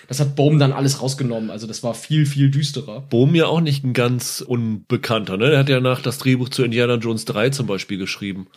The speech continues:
Speaker 1: Ja, nicht nur dazu. Der hat auch das Originalskript von Lethal Weapon zwei nochmal komplett umgeschrieben.
Speaker 2: Ja.
Speaker 1: Und dann später das Skript für Lethal
Speaker 2: Ge-
Speaker 1: Weapon drei.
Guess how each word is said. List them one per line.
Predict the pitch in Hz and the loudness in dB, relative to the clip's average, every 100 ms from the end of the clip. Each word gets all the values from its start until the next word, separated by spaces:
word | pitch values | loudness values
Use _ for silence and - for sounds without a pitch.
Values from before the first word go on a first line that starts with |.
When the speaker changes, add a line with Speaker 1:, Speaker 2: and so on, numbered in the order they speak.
| _ | _
Speaker 1:
Ja, | 139 | 0
nicht | 156 156 | 2 2
nur | 147 | 4
dazu. | 180 220 - 131 | 2 0 -2 0
Der | 139 131 | 0 -2
hat | 151 | -4
auch | 165 151 147 - - | -2 -2 -2 -10 0
das | 135 139 - | 0 0 -2
Originalskript | 160 135 139 143 202 208 - - 175 143 | 0 2 4 4 2 -2 -6 -4 -4 -4
von | - 151 | -2 0
Lethal | 151 156 151 | 0 2 2
Weapon | 147 139 135 | 2 0 -4
zwei | - 180 214 | -2 0 0
nochmal | 131 139 123 117 | 0 -2 -4 -4
komplett | 139 131 127 | -4 -4 -6
umgeschrieben. | - 127 117 - 117 104 131 | -8 -10 -8 -10 -10 -4 0
Speaker 2:
Ja. | 117 - _ _ | 0 0 _ _
Speaker 1:
Und | 165 151 151 | 0 2 2
dann | 156 | 0
später | 139 - 147 202 | 0 0 0 0
das | 185 185 | -2 -4
Skript | - 196 196 | -4 -6 -6
für | - 185 180 | -6 -6 -4
Lethal | 170 180 180 | -4 0 0
Speaker 2:
Ge- | 175 | 0
Speaker 1:
Weapon | 175 | -2
drei. | 180 220 139 | -2 -2 -2